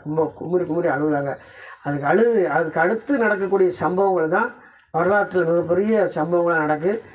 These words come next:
நீங்க வந்து அல்லாஹ் தூதர் என்பது சத்தியமானால், நீங்கள் சொல்வது குர்ஆன் என்பது அல்லாஹ்வுடைய சத்தியம் என்று சொன்னார்,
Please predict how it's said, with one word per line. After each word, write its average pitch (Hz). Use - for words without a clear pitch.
நீங்க 175
வந்து 202
அல்லாஹ் 190
தூதர் 185
என்பது 165
சத்தியமானால், 165
நீங்கள் 170
சொல்வது 180
குர்ஆன் 180
என்பது 170
அல்லாஹ்வுடைய 170
சத்தியம் 165
என்று 151
சொன்னார், 156